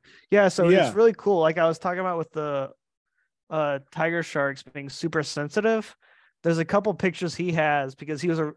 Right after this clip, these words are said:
Speaker 1: initially attacked by a tiger shark as a kid. I think he was attacked, like, at thirteen years old as a surfer, and he has the prosthetic leg now. He has a crazy picture of him sitting on the ocean floor, and the tiger shark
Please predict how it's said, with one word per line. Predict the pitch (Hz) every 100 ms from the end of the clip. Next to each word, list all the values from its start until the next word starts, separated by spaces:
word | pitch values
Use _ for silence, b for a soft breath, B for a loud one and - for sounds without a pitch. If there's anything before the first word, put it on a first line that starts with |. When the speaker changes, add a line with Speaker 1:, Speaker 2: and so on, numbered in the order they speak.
| -
Speaker 1:
initially | 160 165 190 220
attacked | 170 - 151 143 -
by | 143 135
a | 131
tiger | 143 -
shark | - 147 147 - _ _ _
as | 156 139
a |
kid. | 135 151 135
I | 131
think | 151
he | 196
was | 175
attacked, | 160 165 160
like, | 151
at | 135 -
thirteen | 156 175 175
years | 175 175
old | 185 185 175 - b b b b -
as | 147
a | 143
surfer, | - 147 139 139 135 135 _ _ _ _ _ _ -
and | 156 147 143
he | 139
has | 165 160 143
the | 147 139
prosthetic | - 151 - 156 139
leg | 147 147
now. | 139 135 135
He | 139 160
has | 196 190
a | 170
crazy | - 175 175 185
picture | - 170 - 156
of | 143
him | 139 165 160
sitting | - 160 160
on | 156
the | 151
ocean | 151 151 151
floor, | - 151 151 139 139 - b b b b
and | 156
the |
tiger | 139 175 160 160
shark | 180 160